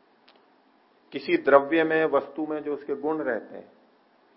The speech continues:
तो उसमें भी आधार आधे ही संबंध होता है।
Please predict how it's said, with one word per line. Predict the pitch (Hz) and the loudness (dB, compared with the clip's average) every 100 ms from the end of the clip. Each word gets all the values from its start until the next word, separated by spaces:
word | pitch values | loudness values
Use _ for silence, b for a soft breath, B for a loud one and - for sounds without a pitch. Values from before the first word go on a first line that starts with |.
| _ _ _ _ _ _ _ _ _ _ _ _ _ _ _ _ _ _ _ _ _ _ | _ _ _ _ _ _ _ _ _ _ _ _ _ _ _ _ _ _ _ _ _ _
तो | 107 | -18
उसमें | - 113 | -10 -10
भी | 135 | -8
आधार | 135 117 131 135 | -6 -6 -4 -2
आधे | 131 135 | 0 -2
ही | 135 | -8
संबंध | 131 123 127 127 | -8 -10 -10 -12
होता | 127 - | -12 -14
है। | - | -18